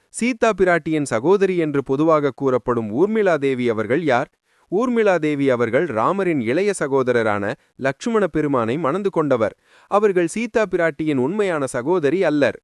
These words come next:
இந்த இடத்தில் ஒரு சுவாரஸ்யமான தகவல் உள்ளது. ஜனகப்பெருமானுக்கு ஒரு இளைய சகோதரர் இருந்தார். அவருடைய திருநாமம் குசத்வஜர். குசத்வஜர் அவர்களுக்கு இரண்டு புதல்விகள் இருந்தார்கள். அவர்கள்தான் ஊர்மிளா தேவி மற்றும் மாண்டவி தேவி.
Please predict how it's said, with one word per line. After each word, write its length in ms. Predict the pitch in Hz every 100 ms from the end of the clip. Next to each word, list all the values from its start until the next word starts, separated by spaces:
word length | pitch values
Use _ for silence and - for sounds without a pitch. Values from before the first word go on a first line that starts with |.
| _ _ _
இந்த 300 | 190 202 165
இடத்தில் 440 | 147 226 - 202
ஒரு 200 | 185 165
சுவாரஸ்யமான 720 | 135 131 180 208 190 160 151 180
தகவல் 380 | 160 165 180
உள்ளது. 400 | 160 147 131 107 - _ _ 104
ஜனகப்பெருமானுக்கு 880 | 147 214 214 196 180 165 151 127 147
ஒரு 260 | 139 131 117
இளைய 280 | 147 208
சகோதரர் 540 | - 135 165 139 127 185
இருந்தார். 500 | 175 180 139 101 - _ _
அவருடைய 480 | - 190 190 165 156
திருநாமம் 540 | - 190 226 165 160 214
குசத்வஜர். 680 | 196 240 175 180 131 107 - _ _ _
குசத்வஜர் 600 | 190 247 208 214 185 170
அவர்களுக்கு 560 | 143 143 135 131 208
இரண்டு 300 | 170 156 151
புதல்விகள் 520 | 135 143 196 160 156 190
இருந்தார்கள். 600 | 185 170 147 120 101 - _ -
அவர்கள்தான் 680 | 139 175 175 143 120 135 185
ஊர்மிளா 520 | 135 214 208 180 143
தேவி 280 | 127 117 117
மற்றும் 360 | 104 95 151
மாண்டவி 460 | 185 156 208 202 170
தேவி. 380 | 139 131 117